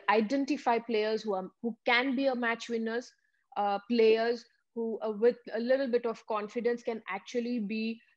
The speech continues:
turn things around for the team, identify these players and get them to be a cohesive unit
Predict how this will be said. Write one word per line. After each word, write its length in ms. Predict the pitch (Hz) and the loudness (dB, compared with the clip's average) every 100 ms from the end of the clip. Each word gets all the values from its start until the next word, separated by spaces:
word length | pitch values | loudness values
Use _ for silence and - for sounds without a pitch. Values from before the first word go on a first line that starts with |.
| _ | _
turn 260 | 247 247 254 | 4 4 2
things 300 | 254 240 233 | -2 -4 -4
around 340 | 214 208 226 | -4 -4 -6
for 100 | 226 | -6
the 120 | 226 233 | -2 -2
team, 340 | 240 233 247 - | -4 -8 -8 -2
identify 600 | 208 202 254 269 269 262 | -2 0 -4 -4 -2 -2
these 280 | 226 226 226 | 0 -2 -4
players 500 | 226 202 196 220 - _ _ - | -4 -2 -2 -6 -12 _ _ -6
and 240 | 269 285 - 233 208 | -4 -4 -6 -4 2
get 260 | 262 240 | 4 4
them 220 | 302 320 311 | 2 0 0
to 100 | 277 | 0
be 200 | 262 277 | 2 2
a 60 | |
cohesive 600 | 277 240 220 240 262 233 | 2 2 4 2 -2 -2
unit 480 | 202 226 240 294 - | 0 2 2 0 -2